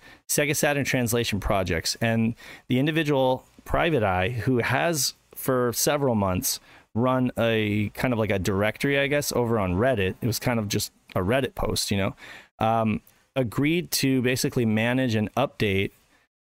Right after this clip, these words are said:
a, a comprehensive directory of releases, Saturn patch releases. Um, tells you the game.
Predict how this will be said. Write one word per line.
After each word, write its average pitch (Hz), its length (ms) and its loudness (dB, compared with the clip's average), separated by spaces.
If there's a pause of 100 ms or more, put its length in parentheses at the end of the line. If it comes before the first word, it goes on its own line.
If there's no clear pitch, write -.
(220)
a, 110 340 2
a 110 320 0
comprehensive 135 760 0
directory 110 680 0
of 104 460 0 (320)
releases, 107 840 0
Saturn 113 380 0
patch 117 340 -2
releases. 95 440 0 (380)
Um, 101 380 0
tells 117 280 0
you 117 60 0
the 104 80 0
game. 135 500 0